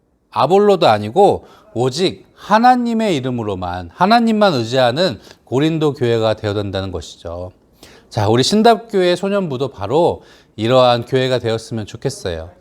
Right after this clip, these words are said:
전도사님도 아니고 선생님도 아니고 다른 목사님도 아니고 오직 예수님의 이름으로만 우리가 모이고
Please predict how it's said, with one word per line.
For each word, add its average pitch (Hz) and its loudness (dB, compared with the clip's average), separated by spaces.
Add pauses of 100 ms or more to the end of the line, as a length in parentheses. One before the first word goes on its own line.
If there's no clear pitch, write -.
(600)
전도사님도 170 2
아니고 98 -2 (100)
선생님도 190 0
아니고 107 -2 (260)
다른 143 0
목사님도 180 2
아니고 113 0 (260)
오직 151 2 (220)
예수님의 165 0
이름으로만 117 -2
우리가 107 -4
모이고 120 -2